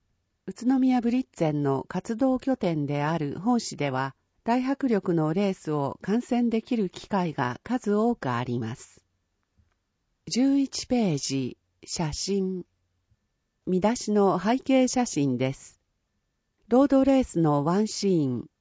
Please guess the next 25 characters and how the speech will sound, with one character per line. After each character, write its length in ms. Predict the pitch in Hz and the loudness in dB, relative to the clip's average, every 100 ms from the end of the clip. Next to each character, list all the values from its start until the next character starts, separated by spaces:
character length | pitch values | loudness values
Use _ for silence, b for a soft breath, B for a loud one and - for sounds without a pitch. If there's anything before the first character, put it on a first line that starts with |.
| _ _ _ _ | _ _ _ _
赤 320 | - 202 262 269 | -10 -4 0 2
い 100 | 269 | 4
ユ 80 | |
ニ 140 | 285 247 | 4 4
フ 80 | 208 | 2
ォ 100 | 170 | 2
ー 20 | |
ム 120 | 160 | 2
に 320 | 156 147 139 - | 0 0 -2 -4
流 200 | 165 247 | -2 -2
線 300 | - 247 233 | 0 -2 -2
形 240 | - 233 | -2 0
の 320 | 214 208 208 208 | 2 2 0 0
ヘ 140 | 262 | 2
ル 80 | 277 | 4
メ 140 | 208 | 2
ッ 60 | 180 | 0
ト 140 | - 151 | -2 -2
を 80 | 147 | -2
つ 160 | - | -6
け 120 | - | -6
た 320 | 180 147 147 - - | -4 -2 -4 -6 -4
ブ 120 | 190 | 0
リ 140 | |
ッ 20 | 226 | 0